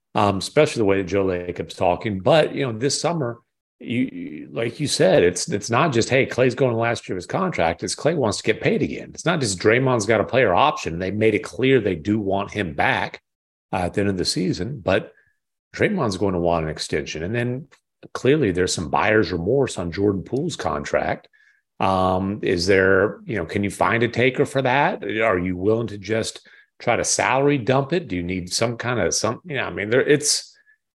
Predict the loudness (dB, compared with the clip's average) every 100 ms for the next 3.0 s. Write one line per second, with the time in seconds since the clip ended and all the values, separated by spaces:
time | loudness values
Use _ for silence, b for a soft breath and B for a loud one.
0 | _ _ 0 4 2 4 4 4 2 2
1 | 2 2 0 0 0 -4 -8 -6 -2 0
2 | -2 -8 _ _ 0 2 2 0 -4